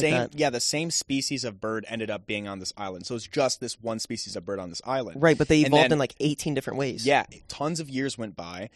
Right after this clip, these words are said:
Speaker 1: And so in one portion of the island, they were like, um,
Speaker 2: Super long beaks 'cause they couldn't get the nectar from certain flowers.
Speaker 1: Exactly. And then other part of the island, there were, like, fruits
Speaker 2: I,
Speaker 1: readily
Speaker 2: I
Speaker 1: available.
Speaker 2: remember
Speaker 1: So
Speaker 2: learning
Speaker 1: they,
Speaker 2: about
Speaker 1: so
Speaker 2: this
Speaker 1: they
Speaker 2: in
Speaker 1: didn't
Speaker 2: school.
Speaker 1: have long
Speaker 2: It was
Speaker 1: beaks
Speaker 2: so
Speaker 1: 'cause
Speaker 2: interesting.
Speaker 1: they,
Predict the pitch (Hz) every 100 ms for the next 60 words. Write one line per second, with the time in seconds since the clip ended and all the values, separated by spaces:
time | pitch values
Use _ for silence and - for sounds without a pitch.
0 | _ - 127 156 127 120 120 113 123 151
1 | 156 143 139 117 - 104 104 107 104 107
2 | 104 98 - - 110 98 180 175 170 156
3 | 147 139 143 - - 139 139 170 151 151
4 | 139 139 - 143 139 120 - 135 139 135
5 | 131 131 127 135 127 98 - 139 139 135
6 | 135 143 143 127 113 104 113 110 107 107
7 | 107 104 - - 131 180 220 123 120 113
8 | 208 226 190 170 - 165 151 180 143 139
9 | 139 139 127 120 139 190 180 123 175 151
10 | 123 180 180 143 117 120 - 120 - -
11 | - 131 135 127